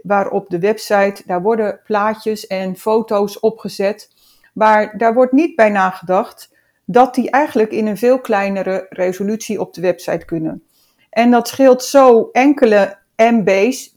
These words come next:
per foto. Dus dan kun je nagaan dat je daarmee je website een stuk kleiner, compacter en sneller kunt maken.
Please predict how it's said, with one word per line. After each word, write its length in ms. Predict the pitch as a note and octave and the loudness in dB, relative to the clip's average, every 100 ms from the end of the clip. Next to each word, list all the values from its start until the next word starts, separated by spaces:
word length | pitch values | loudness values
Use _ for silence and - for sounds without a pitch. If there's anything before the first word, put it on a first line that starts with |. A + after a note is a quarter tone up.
| - | 0
per 260 | G#3+ F#3+ | 2 2
foto. 640 | G3 C4+ D4+ D#4+ G3+ E3+ E3+ _ _ _ _ _ | 0 2 2 2 0 -2 -6 _ _ _ _ _
Dus 180 | A3 G3+ | -6 -4
dan 160 | G#3 | -4
kun 140 | G#3 G3+ | -2 -2
je 80 | |
nagaan 600 | G3+ A#3 C#4 - F3 G#3 - | -2 -2 -2 -2 -4 -6 -8
dat 260 | F#3 G#3 | -6 -4
je 100 | G3+ | -4
daarmee 600 | F3+ G#3 A3 F3 F3 G#3 - | -2 0 0 -2 -4 -4 -6
je 160 | F3+ | -4
website 540 | F3 A3 A3 F3 F3 E3+ | -2 -2 -2 -2 -2 -4
een 80 | F#3+ | -12
stuk 340 | - - - | -8 -6 -6
kleiner, 640 | - G#3+ A3+ A#3 E3+ F#3+ A3+ | -4 0 0 0 -4 -6 -8
compacter 840 | - G3 - B3+ B3+ F#3 F#3 G3 - _ _ _ _ _ | -8 -4 0 0 0 -2 -2 -2 -12 _ _ _ _ _
en 180 | - D4+ | 4 4
sneller 420 | - A3 A#3+ C#4 | 4 2 4 4
kunt 240 | C#4 F3 E3+ | 0 -6 -4
maken. 520 | E3+ D#3+ E3 - | -6 -6 -8 -16